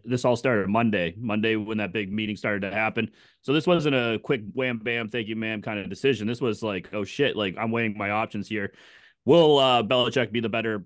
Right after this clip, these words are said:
source going forward, or should we ju-, is it time to move on to get a new voice in here?" Because, you know, four years after Brady's gone, you're one and you've had one good season. You made the playoffs one time, and you had, you got blown out by the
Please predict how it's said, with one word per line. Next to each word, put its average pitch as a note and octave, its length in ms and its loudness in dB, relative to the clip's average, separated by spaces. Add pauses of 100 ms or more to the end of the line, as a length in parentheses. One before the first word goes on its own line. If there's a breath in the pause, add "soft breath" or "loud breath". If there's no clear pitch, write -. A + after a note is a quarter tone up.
source A#2+ 400 -4
going A2+ 300 -2
forward, A#2 340 0 (140)
or A2+ 160 -2
should A2 180 -6
we G#2 80 -2
ju-, G#2 100 -6
is A2+ 300 -2
it G#2+ 60 -2
time G#2+ 220 0
to G#2 60 -2
move G2+ 200 -2
on F#2+ 200 -2
to F2+ 60 -8
get F#2+ 100 -4
a F#2 40 -4
new F#2 160 -4
voice F#2 400 -4
in F#2 80 -6
here?" F#2 140 -4
Because, F2+ 340 -6 (800 loud breath)
you - 60 4
know, G2+ 200 2
four B2 340 4
years A#2 260 6
after G#2+ 180 0
Brady's A2 300 2
gone, G#2 260 2
you're G2+ 120 0
one A2 160 0
and G2+ 200 -6
you've G2 140 -10
had F#2+ 200 -2
one G#2 240 0
good G2 160 -2
season. G#2 360 0
You G2 80 2
made G2 120 0
the F#2 60 -6
playoffs F#2+ 380 -2
one G2+ 180 -2
time, G2 340 -2
and F#2+ 100 -2
you F#2+ 80 -2
had, F#2+ 140 -2 (240)
you G2+ 100 -8
got F#2+ 140 0
blown G2+ 200 2
out F#2 120 0
by G2 80 0
the F#2 120 -4